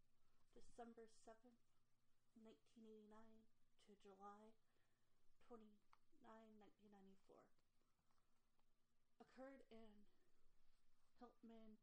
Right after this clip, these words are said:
Township, Merseyside, New Jersey, United States. The seven-year-old was assaulted and murdered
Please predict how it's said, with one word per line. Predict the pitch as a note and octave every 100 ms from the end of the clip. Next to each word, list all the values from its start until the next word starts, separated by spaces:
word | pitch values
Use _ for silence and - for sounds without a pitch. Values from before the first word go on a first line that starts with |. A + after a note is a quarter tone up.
| -
Township, | A3 A#3 G#3+ - B3 B3 - - - - - - - - - - - - - - - - - -
Merseyside, | A#3+ - B3+ - A#3+ A#3+ A#3
New | A#3
Jersey, | - A#3 A3 - A3+
United | G#3+ G#3+ -
States. | - - - - - - - - - - - - - - - - - - - C4+
The | -
seven-year-old | C4 A#3 A#3 A#3 G#3 G3+ G3
was | F#3+ F3 - - - - -
assaulted | G#3+ - B3 - C4+ B3 A3+
and | G#3+ G3+ G3 G3+ G3+
murdered | G#3+ G#3+ G#3+ -